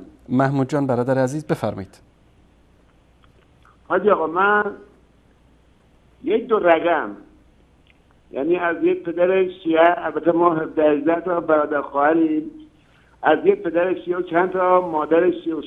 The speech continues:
Speaker 2: سنی.
Speaker 1: درست.
Speaker 2: توی این چند سال، اصلاً توی این دو تا مذهب گیر افتاده بودم. از لطف شما یه چیزای ما آگاه شدیم.
Speaker 1: الحمدلله.
Speaker 2: جدیداً.
Speaker 1: الحمدلله.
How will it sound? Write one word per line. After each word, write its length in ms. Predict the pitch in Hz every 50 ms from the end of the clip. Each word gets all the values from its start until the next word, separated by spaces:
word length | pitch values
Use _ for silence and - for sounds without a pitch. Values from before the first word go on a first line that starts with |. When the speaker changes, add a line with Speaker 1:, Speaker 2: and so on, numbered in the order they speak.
| -
Speaker 2:
سنی. 440 | 147 139 135 139 143 131 104 92 - - - - - _ _ _ _ _ _ _ _ _
Speaker 1:
درست. 360 | - 98 104 101 - - _ _ _ _ _
Speaker 2:
توی 160 | - - 190 208
این 320 | 220 208 185 220 226 - -
چند 300 | 156 170 170 165 165 160 165
سال، 380 | 185 196 190 160 156 165 170 165 - - - _ _ _ -
اصلاً 280 | 151 151 151 185 190
توی 200 | 190 185 - 202
این 140 | 202 208 208
دو 80 | 185 180
تا 140 | 165 180 175
مذهب 500 | 170 160 156 156 - 185 185 170 151 147
گیر 200 | 190 190 185 175
افتاده 360 | - - 123 120 117 117 110
بودم. 340 | 98 101 98 95 95 92 87 - - _ _ _ _ _ _ _ _ _ _ -
از 200 | 127 139 151 143 - - 156
لطف 340 | 196 220 214 - - 208 185 -
شما 240 | - 180 180 190 196
یه 160 | 202 208 208 208 -
چیزای 220 | 202 170 175 190
ما 120 | 190 196 196
آگاه 440 | 196 185 165 156 156 180 185 185 180 - -
شدیم. 380 | 135 - 117 107 98 - - - - - _ _ _ _ _ _ _ _ _ _ _ _ _ -
Speaker 1:
الحمدلله. 720 | 117 - - - 120 107 110 104 107 101 107 107 113 104 107 _ _ _ _ _ _ _ _
Speaker 2:
جدیداً. 500 | 151 151 147 - 143 135 135 135 123 110 110 - - - _ _ _ _ _ _ _ _
Speaker 1:
الحمدلله. 480 | - - - - 107 101 - 113 120